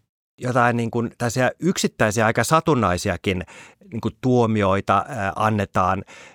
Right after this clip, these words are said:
ja sillä tavalla ikään kuin luodaan sellaista pel-, pelon ilmapiiriä, että tää voi koskea ketä tahansa, että jos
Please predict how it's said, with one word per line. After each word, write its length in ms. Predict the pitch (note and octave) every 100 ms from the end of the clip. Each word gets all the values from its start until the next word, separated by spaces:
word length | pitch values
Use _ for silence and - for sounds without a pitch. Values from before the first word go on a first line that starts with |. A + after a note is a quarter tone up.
| _ _ _ _ _ -
ja 320 | A2+ G#2+ G#2 -
sillä 220 | D3+ D#3
tavalla 500 | C3 A#2+ A2+ G#2 - _ _ _ _ _ -
ikään 400 | B2 - A#2 G#2
kuin 360 | G#2+ G2+ G2+ -
luodaan 600 | A2 B2 C#3+ A#2+ F#2+ F#2
sellaista 340 | F#2+ F2 G#2 - _ _ C3
pel-, 220 | B2+ A#2+
pelon 300 | C3+ C#3+ A#2
ilmapiiriä, 880 | G#2 A2 G#2+ G2 - G2 F#2 G2 F2+ -
että 280 | G2 - G#2
tää 180 | A2+ G#2+
voi 100 | G#2
koskea 360 | A#2 A2 - G2 -
ketä 220 | G2+ G2
tahansa, 540 | - A2+ G2+ F#2 F#2+ E2+
että 260 | F2 G2 - - -
jos 240 | G2+ F#2